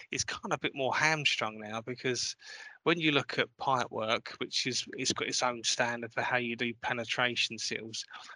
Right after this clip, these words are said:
how you, you, um, procure that, it's not the same as how you procure dampers or duct or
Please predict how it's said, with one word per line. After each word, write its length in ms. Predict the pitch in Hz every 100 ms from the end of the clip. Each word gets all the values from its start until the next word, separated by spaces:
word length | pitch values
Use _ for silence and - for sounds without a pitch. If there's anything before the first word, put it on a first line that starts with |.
| - _ -
how 180 | 160 170
you, 160 | 160 160 _ _
you, 200 | 143 139
um, 200 | 135 127
procure 480 | - - - 147 135
that, 160 | 110 110
it's 140 | 113
not 120 | 165
the 80 | 147
same 320 | 127 135 131
as 80 | 123
how 140 | 123 135
you 160 | 127
procure 400 | - 131 139 127
dampers 540 | 117 127 120 120 120 131
or 180 | 120 113
duct 400 | 123 123 - -
or 340 | 127 120 120